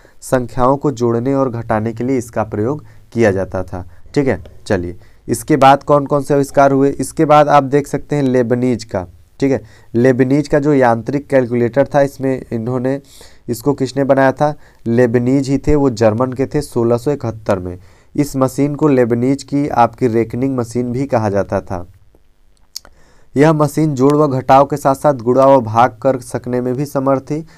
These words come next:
कार व स्कूटर के स्पीडोमीटर में प्रयुक्त हो जाती थी। यह आपका कार व स्कूटर के, अ, आपके स्पीडोमीटर में भी प्रयुक्त की जाती थी। सोलह सौ इकहत्तर तक आपके जितने भी कंप्यूटर बनाए गए, यह क्या जोड़ने और घटाने तक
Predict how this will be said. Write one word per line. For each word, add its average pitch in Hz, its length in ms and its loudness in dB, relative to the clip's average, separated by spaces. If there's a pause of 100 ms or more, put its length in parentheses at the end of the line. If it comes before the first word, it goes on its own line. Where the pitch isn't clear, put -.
(260)
कार 131 260 8
व 143 160 2
स्कूटर 135 500 -2
के 135 140 -2
स्पीडोमीटर 123 680 -2
में 135 180 -4
प्रयुक्त 117 400 -2
हो 107 80 0
जाती 98 300 -2
थी। 98 280 -10 (540)
यह 139 120 6
आपका 151 420 2
कार 131 300 4
व 139 140 4
स्कूटर 127 460 0
के, 143 340 0
अ, - 140 -4
आपके 110 440 4
स्पीडोमीटर 120 720 0
में 120 140 0
भी 160 100 -2
प्रयुक्त 120 460 0 (200)
की 110 120 2
जाती 90 320 -2
थी। 87 280 -14 (1400)
सोलह 151 320 4
सौ 165 140 4
इकहत्तर 156 400 2
तक 156 260 -2
आपके 131 320 2
जितने 127 380 -2
भी 151 140 -2
कंप्यूटर 139 500 -2
बनाए 127 300 0
गए, 139 140 0
यह 131 260 2
क्या 135 220 -2
जोड़ने 117 440 -2
और 127 160 -2
घटाने 110 420 -4
तक 117 180 -6